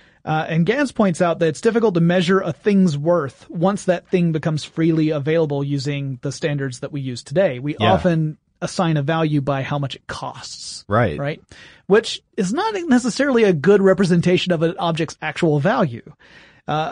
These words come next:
Speaker 1: an object might be more valuable than what you paid for it,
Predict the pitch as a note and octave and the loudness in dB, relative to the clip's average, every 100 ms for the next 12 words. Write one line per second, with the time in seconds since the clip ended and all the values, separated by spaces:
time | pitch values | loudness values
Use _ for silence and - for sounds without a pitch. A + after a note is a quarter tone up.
0 | F3+ F3+ G3 A3 G#3+ F#3 F3 F#3 F3+ F#3 | 0 2 2 4 2 4 2 2 4 4
1 | F#3 D#4 D#4+ F#3+ E3+ C#3+ D3 B2+ B2 A2+ | 4 2 0 2 2 0 -2 -2 -6 -6
2 | C3 D3+ D3+ D3+ - D#3 D3+ C#3+ C#3 - | -4 0 0 -2 -4 -2 0 0 -4 -14
3 | - G#3 G3+ D3+ C3 B2+ - D#3 C#3 - | -4 -2 0 -2 -6 -10 -10 -8 -8 -12
4 | - | -20